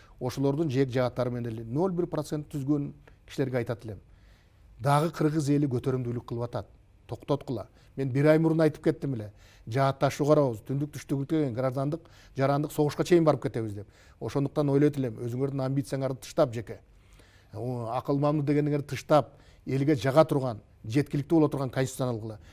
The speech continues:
Кимиңерге кандай сөз айтылып атканын угуп атасыздар. Кандай коркунучтар болуп үйүңөргө чейин барабыз дегенди угуп атасыздар. Ошондуктан кыргыз эли ушунчага көтөрүмдүү болгонуна биз ыраазы болушубуз керек. Ошондуктан мен айтып кетет элем.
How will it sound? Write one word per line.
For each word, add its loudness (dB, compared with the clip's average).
Кимиңерге 2
кандай 4
сөз 0
айтылып 2
атканын 0
угуп 2
атасыздар. -2
Кандай 2
коркунучтар 0
болуп 4
үйүңөргө 2
чейин 2
барабыз 4
дегенди 0
угуп 0
атасыздар. -6
Ошондуктан -4
кыргыз -2
эли 4
ушунчага -6
көтөрүмдүү -2
болгонуна -6
биз -8
ыраазы -6
болушубуз -10
керек. -16
Ошондуктан -2
мен 2
айтып 2
кетет -2
элем. -8